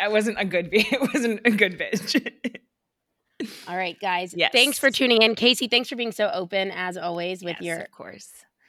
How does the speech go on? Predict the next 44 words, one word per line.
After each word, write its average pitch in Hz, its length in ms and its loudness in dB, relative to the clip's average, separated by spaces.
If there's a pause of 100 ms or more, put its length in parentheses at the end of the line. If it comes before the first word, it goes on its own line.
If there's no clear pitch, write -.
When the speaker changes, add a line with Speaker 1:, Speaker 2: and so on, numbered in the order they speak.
(360)
Speaker 1:
If 185 120 -8
it 185 80 2
helps 185 260 2
Speaker 2:
um, - 60 0
Speaker 1:
anyone 202 260 4
out 185 200 2
there, 175 300 2
then 156 300 -6
I'm 151 180 -6
here 160 180 -8
for - 240 -12
it. 85 120 -10 (160)
Speaker 2:
Which 226 240 0
is 220 140 0
great. 180 320 4
If 170 80 -4
you 185 80 -4
guys 202 180 2
knew 185 140 -2
Casey 175 260 -6
before, 170 460 -6 (320)
Speaker 1:
<laughs> 339 320 6
Speaker 2:
she, - 120 2
like, 180 200 0
had 196 160 2
to 196 60 -4
make 208 120 2 (220)
everything 214 420 4
look 190 180 2
perfect 165 460 2 (160)
on 175 280 6
everything. 180 460 2
So, 190 160 0
like, 175 180 2
the 180 80 -6
fact 190 180 4
that 214 140 0
she's 208 120 -4
opened 175 280 -2
up 175 120 0
is 156 140 -6
huge. 147 340 -4 (1300)
Speaker 1:
It's - 200 -4
true. 262 300 6